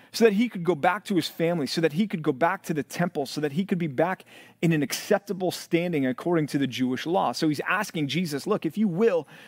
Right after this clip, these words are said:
you can make me clean." And oh, did this man not truly understand the, the significance of what he was saying there? Matthew fifteen eleven, we read it earlier. Jesus says there, "It's not what goes into the mouth." In other words, you can't be defiled by food, he says, that defiles a person.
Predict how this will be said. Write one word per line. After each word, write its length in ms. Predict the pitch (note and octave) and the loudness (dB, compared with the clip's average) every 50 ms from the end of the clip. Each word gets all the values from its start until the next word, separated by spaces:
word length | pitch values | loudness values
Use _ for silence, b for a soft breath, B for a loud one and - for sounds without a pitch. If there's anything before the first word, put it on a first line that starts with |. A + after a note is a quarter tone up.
| B B | B B
you 300 | - D#3 D#3 G#3 A#3+ A3+ | -2 2 4 6 6 4
can 300 | - - G3+ F3 D#3+ D#3+ | 4 2 2 2 4 2
make 260 | E3+ F3 F#3 - - | 2 2 0 -2 -4
me 300 | D3+ D3 C#3+ C#3 C3+ B2+ b b b b b | -4 -2 -2 -2 -2 -6 b b b b b
clean." 520 | - - - E3+ F3 F#3+ G3 F3+ D3 B2 B2 | -8 0 2 4 6 6 6 4 4 2 0
And 120 | B2 - | 0 0
oh, 280 | - F3+ G3+ G#3+ G3 E3+ | 0 2 4 4 4 4
did 300 | D3+ C#3+ C3+ C#3+ D3 C#3 | 2 0 0 0 0 2
this 180 | E3 D#3 - F#3 | 2 0 0 2
man 180 | F3+ E3+ D3+ | 2 2 4
not 220 | D3 D#3 E3+ F3 - | 4 2 2 0 -4
truly 420 | - - - F#3 F#3+ F#3+ E3 D#3 | -6 -2 0 2 4 4 4 4
understand 540 | D3 D#3 D3+ D3 C3+ - - F3+ E3+ D#3 C3+ | 2 0 0 0 -2 0 0 0 0 2 0
the, 120 | C3 B2 B B B B B B B | 0 -2 B B B B B B B
the 60 | C#3 | -6
significance 840 | C3 - - C#3 C#3 C3+ C#3 D#3+ G3 G#3 - E3 - C#3 A#2+ - - | -6 -4 -4 -4 -2 2 4 4 4 4 2 -6 -6 -8 -10 -10 -10
of 80 | B2 A#2 | -10 -6
what 80 | C3+ | -6
he 40 | C#3 | -4
was 140 | B2+ C3 - | -4 -4 -4
saying 440 | - - E3+ F3+ G3 F#3+ C#3+ B2 A2 | -2 0 0 2 2 0 0 -2 -4
there? 260 | G2+ F#2 F#2 - _ _ b b b b b b b b b b _ _ - - | -6 -12 -16 -20 _ _ b b b b b b b b b b _ _ -16 -6
Matthew 380 | - C#3+ D3 D3+ D#3+ - D#3+ C#3 | 0 4 4 4 4 2 -2 -2
fifteen 320 | - E3 D3+ - F#3+ D#3+ | 0 0 0 2 2 2
eleven, 360 | D3+ C#3 C3+ C#3+ D3+ E3+ D#3 | 4 4 4 4 4 2 2
we 100 | D3 C#3 | 2 2
read 180 | C3 C#3 D3+ D#3 | 4 4 4 4
it 60 | D3 | 4
earlier. 420 | - C3+ D3 E3 E3 D3+ C3+ D3+ | 2 2 2 4 4 4 2 2
Jesus 420 | E3 D3+ B2+ C#3+ E3 D#3+ C#3 D3+ C3+ | 2 0 -2 -2 -2 -2 -4 -6 -4
says 300 | - - D3+ D3+ C3+ A2+ | 0 2 2 2 2 4
there, 220 | C3 D#3 F3 D3+ | 4 4 4 4
"It's 100 | C#3 - | 0 2
not 240 | - D#3 D#3+ E3+ E3 | 2 4 4 4 4
what 160 | F3+ E3 D3 | 2 2 2
goes 240 | - E3+ D#3 C#3+ - | 2 0 0 0 -2
into 320 | - - F3+ G3 G#3+ G3+ | -2 0 4 4 4 4
the 80 | F#3 E3 | 4 4
mouth." 260 | C#3 C3+ D3+ F#3+ - | 4 4 4 2 2
In 60 | D#3 | 2
other 140 | E3 F#3+ F#3 | 2 2 4
words, 180 | E3 D#3+ D#3 C#3 | 4 2 2 0
you 80 | E3+ | -2
can't 240 | E3+ - G#3+ A3 F3 | 0 2 2 2 2
be 100 | D3+ E3+ | 0 -4
defiled 600 | E3 C#3+ D3+ - - - D#3+ E3+ F3+ F#3 F3 D3 | -2 -2 -4 -4 0 0 2 2 2 2 2 4
by 160 | C#3+ C#3 C3 | 4 4 4
food, 440 | B2+ - - - A3+ B3 G3+ D#3 D3 | 4 -2 -4 2 4 4 4 4 2
he 80 | C3+ B2+ | 2 0
says, 360 | - - C3 A#2+ C3 E3 D#3+ | 0 0 0 2 2 2 0
that 120 | D#3 C#3+ | 0 -2
defiles 400 | C3+ C3+ - - C3+ C3 C3 B2+ | -2 -2 0 2 2 2 2 0
a 40 | B2 | -4
person. 400 | G#2+ - B2+ B2 - - E3+ F#3 | -4 -4 -4 -4 -4 -6 -8 -10